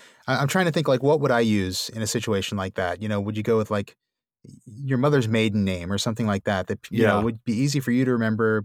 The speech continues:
Speaker 1: but that it, most people are not gonna associate with you. But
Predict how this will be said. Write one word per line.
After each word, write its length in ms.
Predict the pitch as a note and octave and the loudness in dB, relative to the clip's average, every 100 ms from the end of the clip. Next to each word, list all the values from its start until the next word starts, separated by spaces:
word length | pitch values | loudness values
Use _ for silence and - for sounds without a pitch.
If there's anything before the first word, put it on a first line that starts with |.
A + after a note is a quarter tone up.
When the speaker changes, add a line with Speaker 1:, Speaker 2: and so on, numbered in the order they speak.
| - | -2
Speaker 1:
but 160 | G#2 | -4
that 260 | - G2+ G2 A2+ - | 0 -2 -2 -8 -20
it, 140 | - A2 - | -20 -12 -4
most 240 | A#2 A#2 | -2 -2
people 160 | A2+ G#2+ | -2 0
are 20 | |
not 140 | G2+ | -2
gonna 140 | G#2+ G2 | -2 -4
associate 380 | - G#2 G#2 | -4 -4 -4
with 200 | F#2 F#2 | -6 -10
you. 100 | F#2+ F2+ | -10 -4
But 220 | A2 | -2